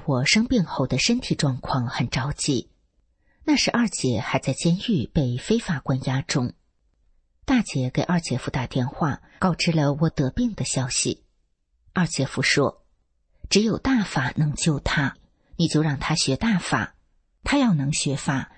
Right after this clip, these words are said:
师父肯定能救她。”大姐就给我打了电话。大姐在秋天回到老家，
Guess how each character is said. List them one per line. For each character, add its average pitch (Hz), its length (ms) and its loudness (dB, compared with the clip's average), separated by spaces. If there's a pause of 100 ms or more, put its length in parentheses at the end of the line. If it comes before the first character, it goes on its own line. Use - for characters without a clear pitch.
(140)
师 - 160 4
父 156 140 -4
肯 - 300 -4
定 247 240 2
能 123 160 -2
救 123 240 0
她。” - 360 -4 (1300)
大 247 160 2
姐 - 340 -2
就 - 140 0
给 127 140 -2
我 120 320 -2
打 - 160 -6
了 123 120 -6
电 123 220 -2
话。 - 400 -4 (1080)
大 254 160 4
姐 131 280 -2
在 135 200 -2
秋 190 240 0
天 247 280 2
回 165 160 -2
到 135 140 -2
老 131 240 -4
家， 135 380 -4